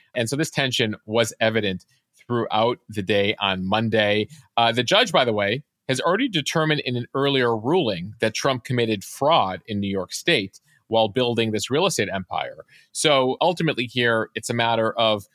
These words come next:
what the punishment is and, you know, whether he's convinced that this is just run-of-the-mill or particularly egregious. Question, though, whether these tactics in court are helping Trump in any case.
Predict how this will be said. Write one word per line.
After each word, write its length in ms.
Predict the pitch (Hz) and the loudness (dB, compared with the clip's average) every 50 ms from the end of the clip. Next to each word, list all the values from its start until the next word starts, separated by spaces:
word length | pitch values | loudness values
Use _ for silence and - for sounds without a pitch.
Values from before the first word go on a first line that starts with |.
| _ _ - | _ _ -4
what 120 | 139 151 | -4 -2
the 80 | - 143 | -2 -2
punishment 520 | - - 143 143 135 - - 120 113 101 _ _ - | 0 0 0 0 0 -2 0 -2 -4 -4 _ _ -2
is 540 | 143 151 127 107 110 143 165 - - - _ _ _ _ _ - | 0 2 2 2 2 0 -2 -2 -4 -6 _ _ _ _ _ -2
and, 360 | 123 117 110 110 110 107 107 - _ - | 0 0 2 0 0 -2 -6 -8 _ -4
you 60 | 120 | -2
know, 100 | 104 104 | -2 0
whether 160 | 104 113 110 | 0 0 0
he's 160 | 104 113 107 | 0 -2 -4
convinced 580 | - - 110 104 95 117 113 107 98 - - - _ _ _ _ _ _ _ - | -4 -4 -4 -2 0 0 0 0 -2 -6 -10 -12 _ _ _ _ _ _ _ 0
that 300 | 117 117 110 107 - _ - | 2 2 2 2 -2 _ -8
this 200 | 117 117 107 113 | -6 -6 -4 -4
is 80 | 107 | -2
just 180 | 104 113 104 - | -2 -2 -2 -2
run-of-the-mill 640 | 104 113 110 107 104 101 107 120 120 120 127 151 | -2 -2 -2 0 0 0 2 4 4 4 4 2
or 180 | 156 120 107 104 | 2 0 0 -2
particularly 460 | - - 113 - 113 - 113 113 110 - | -4 -8 -10 -10 -6 -2 -2 -2 0 0
egregious. 680 | 113 104 - 143 175 202 180 - 131 120 113 - - _ _ _ _ _ _ _ | -4 -4 -2 0 0 2 2 2 2 2 0 0 -4 _ _ _ _ _ _ _
Question, 320 | - - 147 143 - 131 123 | -2 -2 -2 0 0 0 2
though, 140 | 120 113 113 | 2 2 2
whether 200 | 113 110 110 107 | 2 2 0 0
these 200 | 104 107 107 - | -2 -4 -4 -2
tactics 500 | - 151 151 147 - - 113 110 - - | 0 0 0 0 0 -2 -4 -4 -2 -6
in 100 | 110 104 | -8 -8
court 340 | - - - 147 123 110 104 | -6 -4 -2 0 0 0 -2
are 100 | 104 104 | -4 -4
helping 380 | 107 135 151 156 - 110 104 | -2 -2 -2 0 -2 -6 -6
Trump 320 | - - 113 101 92 - _ - | -6 -4 -4 -4 -4 -6 _ -8
in 80 | 107 107 | -6 -4
any 280 | - 107 107 107 104 | -4 -4 -4 -4 -8
case. 540 | 90 - - - 107 87 85 - - - | -8 -10 -8 -6 -6 -6 -6 -8 -8 -8